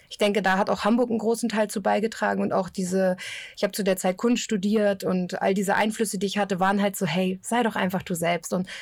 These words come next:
mach doch, worauf du Bock hast." Und es kam dann eben so zusammen, dass ich halt gemerkt hab, "Okay, ich darf das jetzt auch zulassen, ich werd hier nicht geächtet dafür,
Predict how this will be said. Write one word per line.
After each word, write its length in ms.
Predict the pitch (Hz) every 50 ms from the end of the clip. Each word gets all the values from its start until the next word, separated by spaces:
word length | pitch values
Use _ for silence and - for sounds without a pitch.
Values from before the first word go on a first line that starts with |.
| - -
mach 160 | 240 269 254
doch, 180 | - 240 208 190
worauf 220 | 190 180 175 -
du 80 | 185 180
Bock 240 | 180 170 180 - -
hast." 260 | 180 175 175 - -
Und 220 | 190 180 175 175 - - - - - - - _
es 140 | - - -
kam 200 | - 226 247 254
dann 140 | 233 220 -
eben 180 | 220 226 214
so 120 | 196 202 190
zusammen, 500 | - - 196 175 196 196 202 214 208 190
dass 160 | 190 185 202
ich 100 | 185 185
halt 140 | 190 185 -
gemerkt 320 | 190 175 180 185 185 -
hab, 100 | 190 196
"Okay, 180 | 190 185 - 196
ich 120 | 185 -
darf 160 | 190 190 196
das 160 | - 202 185
jetzt 160 | 196 190 - 190
auch 80 | 190
zulassen, 500 | - - - 240 226 220 220 220 - 202
ich 160 | 196 190 -
werd 160 | 208 202 202 -
hier 160 | - 226 220
nicht 240 | 214 214 208 - -
geächtet 460 | - - - 226 - - 233 220 -
dafür, 480 | 220 202 - - 220 208 202 202 202